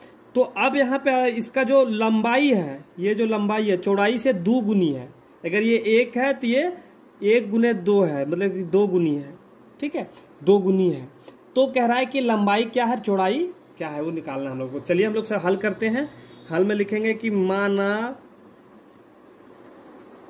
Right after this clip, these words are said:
आयताकार कमरे की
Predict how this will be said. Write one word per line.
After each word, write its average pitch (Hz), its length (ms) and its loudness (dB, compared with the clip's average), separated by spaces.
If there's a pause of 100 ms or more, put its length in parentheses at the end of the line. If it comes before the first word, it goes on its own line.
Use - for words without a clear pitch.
(1300)
आयताकार 185 1000 -2 (2250)
कमरे 180 360 2
की 262 380 0